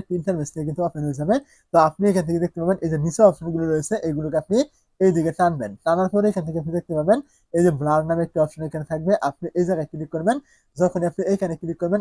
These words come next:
আপনার সামনে কিন্তু এমন চলে আসবে, আপনি এখান থেকে ওকেতে ক্লিক করবেন। ওকেতে ক্লিক করে দেওয়ার পর এখান থেকে দেখতে পাবেন এই যে নিচে রয়েছে আপনার ব্লার টাইপ নামে একটি অপশন,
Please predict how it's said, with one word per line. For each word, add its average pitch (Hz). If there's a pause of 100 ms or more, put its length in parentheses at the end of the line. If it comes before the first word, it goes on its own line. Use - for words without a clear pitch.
(120)
আপনার 160
সামনে 156
কিন্তু 151
এমন 175
চলে 196
আসবে, - (140)
আপনি -
এখান 143
থেকে 170 (380)
ওকেতে 160
ক্লিক 180
করবেন। 135 (340)
ওকেতে 165
ক্লিক 196
করে 196
দেওয়ার 156
পর 202 (160)
এখান 185
থেকে 165
দেখতে 165
পাবেন 180
এই 156
যে 147
নিচে 165
রয়েছে 151
আপনার 214 (480)
ব্লার 160 (120)
টাইপ 156
নামে 165
একটি -
অপশন, 190